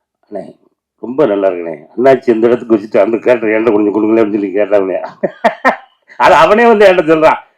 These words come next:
நான் போய் டைரக்டர்கிட்ட கேட்டேனே, "இல்ல, இல்ல, இந்த கேரக்டர் அண்ணாச்சி பண்ணா தான் கரெக்டா இருக்கும்" அப்படின்னு சொல்லி அண்ணாச்சி கொடுத்துட்டோம் அப்படின்னு சொல்லி சொன்னாப்புல. ஆ, தம்பி ரொம்ப அருமையா பண்ணியிருக்கான்,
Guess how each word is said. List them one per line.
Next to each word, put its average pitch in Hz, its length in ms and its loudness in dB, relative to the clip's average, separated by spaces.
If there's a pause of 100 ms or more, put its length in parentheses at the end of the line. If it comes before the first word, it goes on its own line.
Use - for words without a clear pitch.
(100)
நான் 139 200 4
போய் 156 100 4
டைரக்டர்கிட்ட 139 500 2
கேட்டேனே, 117 360 -2
"இல்ல, 113 140 -8
இல்ல, 110 340 -4 (280)
இந்த 113 260 -4
கேரக்டர் 110 300 -2
அண்ணாச்சி 120 220 -2
பண்ணா 101 180 -8
தான் 98 160 -8
கரெக்டா 92 220 -8
இருக்கும்" 85 340 -12
அப்படின்னு 101 220 -20
சொல்லி 135 160 -10
அண்ணாச்சி 113 340 -8
கொடுத்துட்டோம் 92 420 -12
அப்படின்னு 95 360 -14
சொல்லி 87 100 -18
சொன்னாப்புல. 90 400 -10 (840)
ஆ, 117 220 -2
தம்பி 165 340 0
ரொம்ப 165 280 0
அருமையா 175 340 4
பண்ணியிருக்கான், 135 420 -2